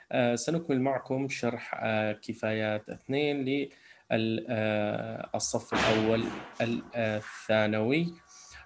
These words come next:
نبدأ معكم، آه، طبعًا نحن الآن في الكفاية الثانية وهي الكفاية الإملائية، وكنا قد تكلمنا عن الهمزات،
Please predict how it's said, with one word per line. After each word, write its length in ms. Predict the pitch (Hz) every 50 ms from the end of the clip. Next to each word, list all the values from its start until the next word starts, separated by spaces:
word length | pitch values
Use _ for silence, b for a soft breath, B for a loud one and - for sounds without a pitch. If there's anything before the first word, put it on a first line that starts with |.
| -
نبدأ 300 | 135 165 170 156 151 147
معكم، 680 | 151 160 156 143 131 - - 135 143 156 175 180 170 175 -
آه، 340 | - 123 117 113 113 110 107
طبعًا 260 | 110 - - 139 127
نحن 260 | 120 139 139 127 131 127
الآن 260 | 120 123 127 127 120
في 200 | 127 - 117 123
الكفاية 420 | 117 117 - 117 110 131 127 120
الثانية 380 | 117 117 - 127 120 117 113 113
وهي 200 | 113 123 120 123
الكفاية 420 | 113 117 - 120 117 131 127 120
الإملائية، 640 | 117 120 120 120 117 117 110 - - 123 131 143 151
وكنا 340 | 151 139 135 - 117 113 107
قد 160 | - - 107
تكلمنا 460 | - 110 - 113 113 117 117 113 110
عن 180 | - - 113 113
الهمزات، 640 | 107 104 104 104 107 107 104 127 139 151 156 156